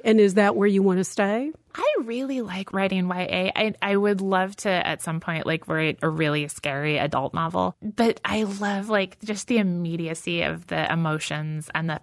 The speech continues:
Speaker 2: thought processes of Y A writing. And I, I feel like you can get to explore worlds you wouldn't necessarily get to with writing adult fiction. I love getting to write teenagers,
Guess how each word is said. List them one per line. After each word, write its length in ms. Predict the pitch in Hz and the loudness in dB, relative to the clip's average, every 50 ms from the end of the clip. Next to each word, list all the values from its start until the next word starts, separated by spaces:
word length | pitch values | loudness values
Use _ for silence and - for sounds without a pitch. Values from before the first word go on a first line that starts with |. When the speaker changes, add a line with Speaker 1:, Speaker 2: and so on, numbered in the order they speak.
| _ | _
Speaker 2:
thought 200 | - 147 139 - - | -4 -4 -4 -4 -4
processes 800 | - - 156 160 - 175 160 - 156 147 147 151 160 - - - | -4 -4 -4 -4 -6 -8 -6 -6 -4 -4 -4 -6 -6 -8 -6 -4
of 220 | - 160 151 147 - | -2 -2 -2 -4 -4
Y 240 | - 156 143 139 139 139 135 | -4 -2 0 0 0 -2 -2
A 60 | 135 | -2
writing. 440 | 135 127 131 135 - - 160 160 147 | -2 -2 -2 -4 -4 -6 -8 -8 -6
And 140 | - 175 175 | -4 -2 0
I, 180 | 170 175 170 - - | 0 0 0 0 -2
I 100 | 165 165 | -4 -4
feel 220 | - - 185 180 | -4 -2 0 0
like 200 | 175 165 165 - | 2 0 0 -2
you 120 | 180 170 | -4 -6
can 380 | 170 - 185 165 160 156 143 - - - - - | -4 -6 -6 -6 -4 -6 -6 -8 -10 -12 -10 -4
get 180 | 165 180 - - | -2 -2 -2 -2
to 120 | - 170 | -2 -2
explore 480 | - - - - - 165 160 156 151 151 | -2 -2 -6 -6 -2 0 2 2 2 2
worlds 640 | 151 147 143 147 147 147 147 147 156 151 - - - | 2 0 2 2 2 2 0 -2 -4 -6 -8 -10 -8
you 200 | - - 202 190 | -4 0 0 2
wouldn't 220 | 190 220 208 196 - | 2 2 0 0 -2
necessarily 580 | 180 190 - 220 202 - - - - 240 240 | -4 -4 -4 -6 -6 -4 -2 -2 0 0 0
get 200 | 233 240 233 - - | -2 -2 -4 -4 -4
to 320 | - 262 240 233 233 233 | -4 -4 -2 -2 -2 -2
with 160 | 226 226 220 220 | -2 -2 -2 -2
writing 320 | 185 185 185 180 185 175 | -2 -2 0 0 -2 -4
adult 380 | 175 175 175 180 175 - - - | -2 -2 -2 -2 -2 -4 -4 -6
fiction. 500 | - 185 - - - 180 180 180 175 - - - _ _ _ _ _ - | -6 -4 -4 -4 -6 -6 -6 -6 -6 -8 -14 -20 _ _ _ _ _ -4
I 80 | 185 | -2
love 380 | 190 185 196 190 185 175 170 - | 0 2 2 2 0 0 -2 -2
getting 260 | 175 165 160 160 151 | -2 -2 0 -2 -4
to 80 | 147 143 | -4 -4
write 180 | 139 131 - | -6 -6 -8
teenagers, 720 | - - - 95 98 - - - - - 104 - - - | -8 -10 -12 -10 -10 -10 -8 -8 -6 -6 -6 -6 -6 -8